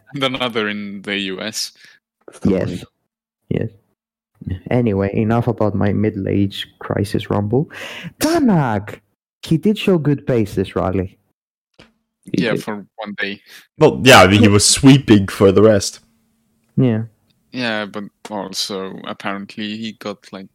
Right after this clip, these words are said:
Speaker 1: set up things wrong in service and, yeah.
Speaker 4: That's
Speaker 2: No, I
Speaker 4: normal.
Speaker 2: just heard, I just heard that, um, the M Sport mechanics just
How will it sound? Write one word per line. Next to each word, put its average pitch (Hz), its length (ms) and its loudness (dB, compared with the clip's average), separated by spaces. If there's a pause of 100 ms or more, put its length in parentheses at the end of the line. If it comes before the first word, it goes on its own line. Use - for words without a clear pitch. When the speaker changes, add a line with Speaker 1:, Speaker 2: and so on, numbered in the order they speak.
(320)
Speaker 1:
set - 460 -8
up 104 180 -12
things 101 480 -12
wrong 98 280 -10
in 98 120 -12
service 98 640 -10
and, 98 240 -14 (1080)
yeah. 92 260 -16 (1120)
Speaker 4:
That's 104 260 2
Speaker 2:
No, 98 60 0
I 95 40 4
Speaker 4:
normal. 90 180 2
Speaker 2:
just - 160 -14
heard, 95 220 -2 (680)
I 107 80 0
just 98 200 -2
heard 95 400 -2
that, 87 320 -2
um, 90 580 0 (200)
the 87 540 2 (240)
M 95 140 2
Sport - 280 -4
mechanics 90 420 -4
just - 220 -6